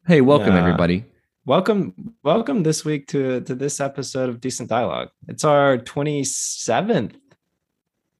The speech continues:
Speaker 2: episode.
Speaker 1: Yeah, it's almost as
Speaker 2: Right?
Speaker 1: old as Scott, and, and
Speaker 2: It's getting there.
Speaker 1: if weeks were ages.
Speaker 2: Yeah, Whitney told me what size our baby is right now, but I forget now.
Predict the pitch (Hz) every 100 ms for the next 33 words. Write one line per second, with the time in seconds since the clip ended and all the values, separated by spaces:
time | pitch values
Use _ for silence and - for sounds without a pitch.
0 | _ 110 117 101 - 87 92 127 _ -
1 | - 156 113 113 110 104 120 104 98 -
2 | 113 117 - _ - 101 90 87 - 95
3 | 90 90 92 143 147 104 95 98 - 104
4 | 107 101 - 98 85 92 85 - - _
5 | _ - 107 104 85 110 156 190 190 175
6 | 147 - - 127 139 147 147 110 110 117
7 | 127 131 - - 113 117 123 120 104 98
8 | 98 101 131 143 147 160 151 156 139 -
9 | - 101 95 - 50 50